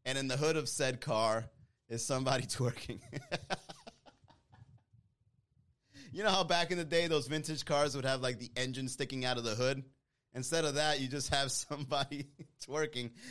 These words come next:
and it's going with the revs of the engine. Like, the more you rev the car, the faster the booty shakes. <laughs>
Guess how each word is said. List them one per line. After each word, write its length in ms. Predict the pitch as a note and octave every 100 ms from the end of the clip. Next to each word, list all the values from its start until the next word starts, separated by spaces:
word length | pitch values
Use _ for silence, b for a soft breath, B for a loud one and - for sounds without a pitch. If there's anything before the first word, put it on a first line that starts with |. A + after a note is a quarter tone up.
| B
and 120 | C#3
it's 140 | C#3 -
going 300 | D3+ D#3 D3+
with 160 | C#3+
the 100 | C#3+
revs 300 | C3+ D3 C#3
of 80 | C3+
the 160 | C3+ C#3
engine. 260 | C#3 B2
Like, 160 | A2 A2
the 80 | A#2+
more 260 | A#2+ D3
you 220 | D3+ D3
rev 300 | C#3 C#3+ C#3
the 80 | C3
car, 340 | - C3+ C#3 C#3
the 100 | A#2+
faster 460 | - B2 B2 C#3
the 80 | A#2+
booty 320 | A2+ B2+ A2
shakes. 460 | - - C3 - - - _ _ _ _ _ _ _ - - - _ _ B C4+ B3+ A#3+ B B2+
<laughs> 2000 | F3 A3 C4 C#4 G4 A#3 A3+ A3 A3+ G#3+ G#3+ G3+ G3 F#3+ F#3 F#3 F3+ E3+ E3